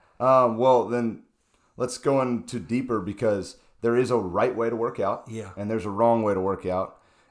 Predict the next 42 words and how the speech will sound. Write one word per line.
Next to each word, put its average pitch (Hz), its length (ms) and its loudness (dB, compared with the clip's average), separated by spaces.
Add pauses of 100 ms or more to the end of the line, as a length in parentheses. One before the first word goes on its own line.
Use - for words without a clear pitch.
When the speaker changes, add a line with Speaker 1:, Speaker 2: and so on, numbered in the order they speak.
Speaker 1:
And 95 580 -4 (1700)
frankly, 135 800 0
I 120 140 6
have 117 160 4
been 113 120 0
doing 113 200 0
the 107 80 -4
wrong 123 260 0
way 110 140 -2
for 98 260 -4
a, 95 160 -6
a - 20 0
while 104 400 4
now. 104 380 -2
And, 90 240 -8
uh, 85 380 -6
I've 98 180 0
had 101 320 0
my 98 160 0
fair 101 220 -4
share 98 220 -8
of 92 40 -6
injuries, 92 400 -6
A 95 140 -4
C 95 240 -6
L, 92 360 0 (460)
stuff - 380 -2
like 98 240 -2
that. 107 260 2
And 92 160 -8
I 90 60 -8
see 87 180 -14
Trevor 92 400 -6
and 90 80 -8
I'm 90 140 -8
like, 82 180 -10
"Hey, 82 140 -12
bro, 69 260 -10
I 78 60 -10
got 76 200 -10
knee 78 140 -10
problems." 71 500 -10